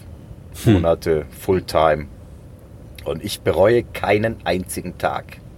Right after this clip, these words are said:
Speaker 2: Im Gegenteil.
Speaker 1: Okay, das wäre nämlich meine Frage gewesen. Was, äh, was waren denn so die, wenn du sagst, du bereust du nicht die, die herausfordernden Momente?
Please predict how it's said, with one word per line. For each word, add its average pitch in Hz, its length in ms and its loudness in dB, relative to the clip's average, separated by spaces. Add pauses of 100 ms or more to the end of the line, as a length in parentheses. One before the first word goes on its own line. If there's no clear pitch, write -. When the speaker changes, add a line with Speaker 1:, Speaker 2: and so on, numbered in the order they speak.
(120)
Speaker 2:
Im 85 120 -8
Gegenteil. 117 320 4
Speaker 1:
Okay, 123 60 6
das 85 100 6
wäre 117 120 6
nämlich 113 160 4
meine 110 180 6
Frage 107 400 2
gewesen. 87 480 0
Was, 92 340 0
äh, 95 360 6 (260)
was 98 300 0
waren 104 280 4
denn 104 160 4
so 98 200 0
die, 92 340 0 (580)
wenn 92 120 -2
du 95 60 2
sagst, 104 260 2
du 98 60 -4
bereust 92 380 4
du 123 40 6
nicht 113 240 2
die, 95 240 4
die 87 140 0
herausfordernden 127 1500 2
Momente? 120 560 2